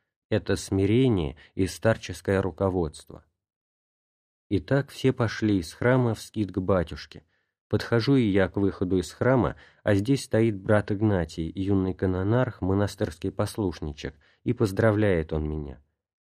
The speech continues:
Это было после отца архимандрита первое поздравление мне. Я поклонился ему и сказал: "Спаси, Господи", и пошёл дальше.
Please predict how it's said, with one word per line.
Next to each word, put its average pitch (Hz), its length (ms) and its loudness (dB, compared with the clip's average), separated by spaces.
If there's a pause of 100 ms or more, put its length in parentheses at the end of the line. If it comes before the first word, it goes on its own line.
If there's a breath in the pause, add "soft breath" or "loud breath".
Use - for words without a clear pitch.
Это 104 200 -2
было 104 260 2
после 101 440 0
отца 104 260 0
архимандрита 98 960 0
первое 110 480 0
поздравление 101 880 0
мне. 73 320 -8 (600)
Я 104 180 0
поклонился 113 720 0
ему 92 240 0
и 87 40 -2
сказал: 92 540 -2 (200 loud breath)
"Спаси, - 520 -2
Господи", 87 680 -4 (220)
и 117 60 -2
пошёл 101 420 -2
дальше. 80 480 -6